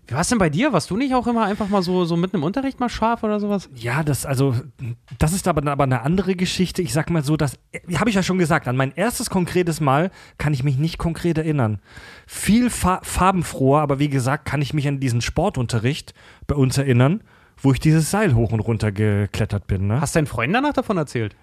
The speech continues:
Speaker 2: Nee, tatsächlich nicht so
Speaker 1: Ah,
Speaker 2: wirklich. Aber ich
Speaker 1: ah.
Speaker 2: hab das auch gar nicht so als was, ey, Grundschulalter, da, da checkst du noch nicht wirklich, was Sexualität ist
Speaker 1: Ja.
Speaker 2: oder was Sex sein soll. Das checkst du einfach nicht und das interessiert dich auch eigentlich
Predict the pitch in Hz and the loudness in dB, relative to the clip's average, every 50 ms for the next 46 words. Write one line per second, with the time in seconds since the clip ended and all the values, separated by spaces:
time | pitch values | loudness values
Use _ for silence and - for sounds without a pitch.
0 | _ _ - 117 131 156 175 120 - - - 127 - 143 135 135 147 117 120 156 | _ _ -2 0 0 0 0 -2 -4 -2 -2 -2 -2 -2 -4 -4 -4 -4 -4 -6
1 | 180 - - 135 107 107 117 120 117 120 113 131 127 127 123 123 135 156 127 - | -4 -4 -4 -4 -2 -2 -2 -2 -2 -4 -4 -2 -2 -2 -2 0 -2 -2 -2 -4
2 | 139 - - - - - 127 156 180 165 - 180 175 156 - - 135 151 147 - | -6 -6 -6 -6 -4 -2 -2 -2 -2 -2 -2 -2 -2 -2 -2 -2 -2 -2 -2 -4
3 | - - - - - - - - - _ _ - - - - _ 254 170 - _ | -6 -16 -20 -20 -20 -20 -20 -20 -20 _ _ -20 -18 -20 -20 _ -20 -20 -20 _
4 | _ _ _ _ _ - 113 117 - - - _ - - - - - 127 135 - | _ _ _ _ _ -6 -4 -4 -4 -6 -10 _ -14 -10 -6 -2 -2 0 0 0
5 | - 147 139 135 117 110 101 101 98 - 110 107 107 - 113 110 - _ _ _ | 0 0 0 2 2 0 0 0 2 2 2 2 2 2 0 0 0 _ _ _
6 | _ - - - - 120 - - - 147 127 127 127 123 98 101 98 131 127 - | _ -6 -4 -4 -2 -4 -2 0 2 4 4 4 4 4 2 2 2 2 2 2
7 | 135 113 104 - 120 117 - - - 131 - - - 135 120 113 113 110 - - | 0 -2 0 0 0 0 0 -2 -2 -4 -4 -2 2 2 4 4 2 2 0 0
8 | 110 113 - - 123 120 - - - - - 95 87 82 85 107 113 110 110 113 | 0 0 2 2 2 2 0 -2 -10 -8 -6 -6 -6 -4 -2 2 2 4 4 4
9 | 110 98 - - - 135 - - - - - 120 113 110 113 95 107 107 104 104 | 2 0 0 -2 -2 -4 -4 -4 -2 0 2 4 4 4 4 4 4 4 4 2
10 | 92 - - - - 127 - - - - 160 143 131 113 - - - 127 139 123 | 2 -2 -2 -2 -2 -2 -2 -4 -4 -2 0 0 0 -2 -2 -2 0 0 0 0
11 | - - - - - - - - - - 131 120 - 135 - - 143 113 - - | -2 -6 -16 -20 -20 -20 -20 -8 -2 2 2 2 4 2 2 2 0 -2 0 -2
12 | 110 - - 135 139 - - - 135 120 113 - 117 120 123 127 120 113 113 - | -2 0 2 2 2 2 0 -2 -2 -2 -2 0 0 2 2 4 4 2 2 0
13 | - | -2